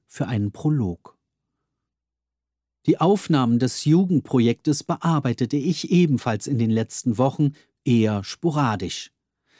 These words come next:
Viele Stimmen mussten gerade gerückt, aufgepeppt, geschnitten und zusammengestellt werden, sodass sie zueinander passen.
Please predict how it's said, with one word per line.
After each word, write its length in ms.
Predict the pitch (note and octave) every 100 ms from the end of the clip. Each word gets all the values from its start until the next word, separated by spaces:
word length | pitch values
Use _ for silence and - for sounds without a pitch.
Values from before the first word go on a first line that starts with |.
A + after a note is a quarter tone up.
| _
Viele 380 | - A#3+ G#3 D3
Stimmen 500 | - - G3+ F#3 D#3+
mussten 460 | D3+ D3 - A#2
gerade 560 | G2+ G2+ B2+ D#3 D#3 D3+
gerückt, 440 | C#3+ C#3+ D3 - - _ _
aufgepeppt, 880 | - B2+ C3 - C3 C3 C#3 - - _ -
geschnitten 520 | D3+ - E3 E3+ F#3+
und 140 | G3+
zusammengestellt 840 | - G3 D3+ A#2 G#2+ - A#2+ A2 -
werden, 400 | A#2+ B2+ C#3 C3+ - -
sodass 380 | - G3+ D#3 A#2
sie 120 | A#2+
zueinander 680 | - - F3 E3 D#3 G2 A#2+
passen. 420 | - G#2 - F2